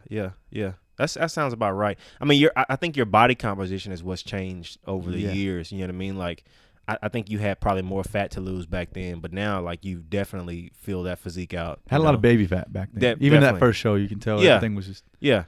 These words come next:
Speaker 1: I mean,
Speaker 2: Oh, well, it's expected. It's expected.
Speaker 1: Yeah,
Speaker 2: Those of you,
Speaker 1: like,
Speaker 2: like, still competing.
Speaker 1: you hadn't been training that long.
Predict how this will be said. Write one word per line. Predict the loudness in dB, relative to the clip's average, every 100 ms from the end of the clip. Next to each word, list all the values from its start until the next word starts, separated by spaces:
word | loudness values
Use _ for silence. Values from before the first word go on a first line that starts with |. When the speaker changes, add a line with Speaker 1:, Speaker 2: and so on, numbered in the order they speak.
| -4
Speaker 1:
I | 4
mean, | 10
Speaker 2:
Oh, | 12
well, | 10 8
it's | 2 2
expected. | 0 2 2 0
It's | -6
expected. | -8 -4 -4 -4 -14 0
Speaker 1:
Yeah, | 8
Speaker 2:
Those | 8 8
of |
you, | 6
Speaker 1:
like, | 4
Speaker 2:
like, | 0
still | -4 -2
competing. | 2 4
Speaker 1:
you | 6
hadn't | 6 4
been | 2
training | 4 2 2 2
that | 0
long. | -2 -6 -8 -12